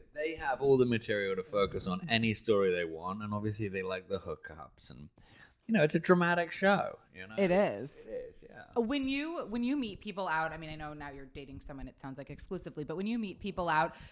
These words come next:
Speaker 2: are you ever worried that the girl wants to be with you just because you're, quote, fam-, not quote famous, you are famous, but, you know, it, do you ever get worried the intentions aren't pure?
Speaker 1: No, I don't really.
Speaker 2: Yeah.
Speaker 1: No,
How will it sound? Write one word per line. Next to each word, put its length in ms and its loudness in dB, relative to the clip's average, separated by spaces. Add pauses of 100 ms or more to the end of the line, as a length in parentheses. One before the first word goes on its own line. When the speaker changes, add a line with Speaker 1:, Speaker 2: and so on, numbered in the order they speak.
Speaker 2:
are 120 0
you 160 2
ever 180 0
worried 480 -6
that 300 -4
the 100 -4
girl 560 2
wants 300 0
to 80 -4
be 60 2
with 100 -2
you 80 -4
just 340 -6
because 320 -6
you're, 200 -12 (120)
quote, 260 -4
fam-, 300 -4
not 300 -4
quote 200 -6
famous, 280 -12
you 80 -2
are 100 -4
famous, 340 -12
but, 240 2
you 140 2
know, 220 2
it, 240 -6
do 80 0
you 60 10
ever 180 6
get 180 4
worried 400 0
the 100 -4
intentions 560 -6
aren't 300 -6
pure? 380 -8 (1900)
Speaker 1:
No, 480 6 (260)
I 100 0
don't 340 6
really. 320 -4 (200)
Speaker 2:
Yeah. 180 -10
Speaker 1:
No, 60 -12